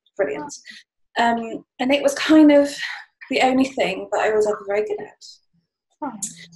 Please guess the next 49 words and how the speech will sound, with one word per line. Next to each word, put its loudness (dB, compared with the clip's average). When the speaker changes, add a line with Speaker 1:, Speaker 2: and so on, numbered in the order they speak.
Speaker 1:
At 0
school, 2
it 0
was -2
the -8
same, 0
never -2
very 2
academic. -2
I 0
did -2
well 4
at -2
school, 0
but 0
I -6
didn't -10
really -2
get -4
it. -10
Uh, 2
it -6
turns 0
out 2
that -2
I -2
am -4
dyslexic, -8
which -2
I'm -4
very -2
proud 0
of -2
now. -10
But 4
Speaker 2:
Mm. -4
Speaker 1:
when 0
you're 4
a 2
child -10
and -4
the 2
only 2
thing -6
that -6
you -4
are 0
good -2
at -2